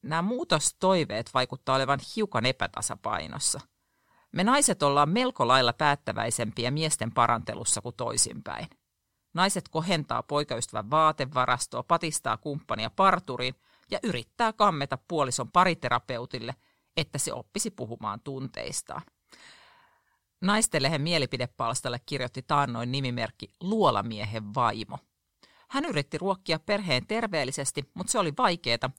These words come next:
kun puoliso väitti, että rehut oli pupujen ruokaa. Välillä tuntuu, että tässä asiassa mies on perheemme uhmaikäinen,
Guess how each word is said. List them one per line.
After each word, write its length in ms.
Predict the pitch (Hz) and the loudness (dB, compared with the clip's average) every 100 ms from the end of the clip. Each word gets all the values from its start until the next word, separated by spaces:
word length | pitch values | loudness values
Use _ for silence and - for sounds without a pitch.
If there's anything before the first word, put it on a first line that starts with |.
| _ | _
kun 160 | 185 180 | -8 -6
puoliso 420 | 285 143 123 147 | -2 0 0 -2
väitti, 440 | 180 160 - 127 _ - | 0 -2 -4 -10 _ -10
että 180 | - 226 | -6 -2
rehut 360 | 208 113 - | -2 -2 -6
oli 120 | 196 196 - | -6 -6 -6
pupujen 440 | 254 127 110 107 - | -8 -6 -6 -6 -8
ruokaa. 560 | 123 - - - - - _ _ _ _ _ _ - - - - | -10 -8 -10 -10 -12 -12 _ _ _ _ _ _ -20 -20 -20 -4
Välillä 360 | 262 294 151 143 | 0 2 2 0
tuntuu, 380 | - 330 262 170 | -2 -4 -2 -4
että 140 | 165 | -2
tässä 380 | 208 208 - 165 | -2 0 2 2
asiassa 360 | - 139 - | 2 -2 -2
mies 280 | 170 180 143 | -2 0 0
on 120 | 131 | -2
perheemme 420 | 180 156 127 113 117 | 0 -2 -2 -4 -2
uhmaikäinen, 800 | 190 226 160 139 143 135 135 135 | -2 0 0 0 -2 -4 -2 -4